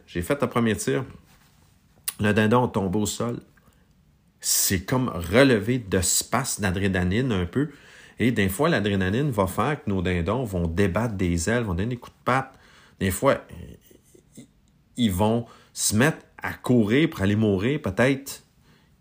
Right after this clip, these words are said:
quelques, quelques dizaines de pieds. Et c'est ce qu'il a fait. <laughs> Il est allé courir, mais là, ma, ma, mes fenêtres de tir étaient pratiquement inexistantes. Et là, il est revenu.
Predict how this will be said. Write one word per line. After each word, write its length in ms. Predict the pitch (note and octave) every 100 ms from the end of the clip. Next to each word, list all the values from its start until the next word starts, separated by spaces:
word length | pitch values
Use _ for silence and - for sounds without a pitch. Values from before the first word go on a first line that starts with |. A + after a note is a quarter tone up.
| _ _ _
quelques, 880 | C#3 D3+ C#3 - G#2 F#2+ E2+ D#2 D#2+
quelques 300 | C#3+ C#3 A#2+
dizaines 440 | G2 F2+ A2+ B2
de 80 | G2
pieds. 300 | E2 - - -
Et 120 | D3+
c'est 200 | - C3+
ce 120 | -
qu'il 140 | -
a 40 | F2+
fait. 400 | - D#3+ - - A3 -
<laughs> 220 | - - -
Il 80 |
est 140 | A2+ A#2
allé 180 | A#2+ B2
courir, 340 | A#2 G#2+ C#3+
mais 120 | G2+
là, 160 | G2 C3
ma, 600 | A#2 G2 F#2+ G2 F2 - - - - - - -
ma, 180 | F#2+
mes 180 | - G#2
fenêtres 300 | G#2 C3+ C3+
de 100 | A2+
tir 300 | F#2 B2+ B2+
étaient 180 | G2 G2
pratiquement 500 | F#2 F#2 - A#2 A#2+ -
inexistantes. 880 | C3+ C3+ C3 A2+ F#2+ - - B2+ D#3+ - - - - - _
Et 60 | F#2
là, 220 | G2+ C#3+
il 120 | B2
est 140 | G#2 B2
revenu. 480 | A#2 A2 G#2+ D3